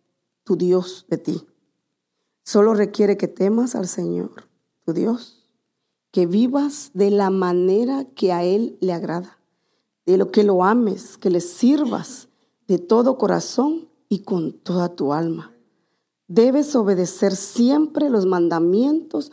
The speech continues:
los decretos que el Señor te entregó hoy en tu, por tu propio bien". Hermosa la palabra del Señor, mis amados, amados, lo que el Señor nos dice aquí.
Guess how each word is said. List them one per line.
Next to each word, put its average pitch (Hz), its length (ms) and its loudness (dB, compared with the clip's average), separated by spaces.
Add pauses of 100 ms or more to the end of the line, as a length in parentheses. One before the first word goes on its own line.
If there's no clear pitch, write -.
(240)
los 196 420 2
decretos 294 1000 0
que - 140 -2
el 170 160 0
Señor 175 720 0 (360)
te 185 100 4
entregó 165 960 -2
hoy 254 440 0 (180)
en 175 200 -8
tu, - 80 -20 (460)
por 175 140 -4
tu 160 160 -10
propio 160 420 -8
bien". 110 260 -8 (1700)
Hermosa 254 640 0
la 233 140 0
palabra 196 440 2
del 185 120 0
Señor, 180 320 -2
mis 208 160 0
amados, 202 480 0
amados, 190 400 0
lo 190 140 -2
que 190 120 -6
el 170 80 -6
Señor 160 340 -2
nos 196 200 -2
dice 180 240 -4
aquí. - 380 -6